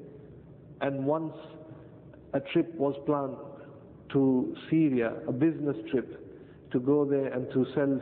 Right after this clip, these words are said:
some goods of Abu Talib. And a lot of the Arabs joined this caravan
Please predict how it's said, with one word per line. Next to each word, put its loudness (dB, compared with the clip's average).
some -4
goods 0
of 2
Abu 2
Talib. 0
And 0
a 4
lot 4
of 0
the 0
Arabs 0
joined 2
this 2
caravan -2